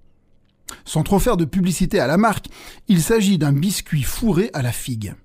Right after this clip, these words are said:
Créé en mille neuf cent soixante et un,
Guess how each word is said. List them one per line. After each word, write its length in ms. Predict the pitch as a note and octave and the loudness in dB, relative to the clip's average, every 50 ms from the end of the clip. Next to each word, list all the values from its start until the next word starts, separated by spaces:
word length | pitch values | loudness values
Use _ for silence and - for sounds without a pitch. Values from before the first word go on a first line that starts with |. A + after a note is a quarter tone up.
| _ _ _ - - - - - | _ _ _ -20 -20 -20 -20 -14
Créé 380 | - - - B3+ C4+ A3+ F#3+ F3+ F#3+ | -10 -4 -2 0 2 2 2 2 0
en 140 | - D#3 C3 | 0 2 4
mille 260 | D3 F#3+ B3 B3+ A#3 | 6 6 6 6 4
neuf 140 | G#3 F#3+ - | 4 2 0
cent 160 | - - D#3 | 0 -2 -2
soixante 380 | C#3 - C3+ A#2+ - A#2 A2+ - | -2 -2 -4 -4 -4 -4 -2 -2
et 60 | F#3 | -2
un, 160 | G#3 A3+ A#3+ | 0 0 -2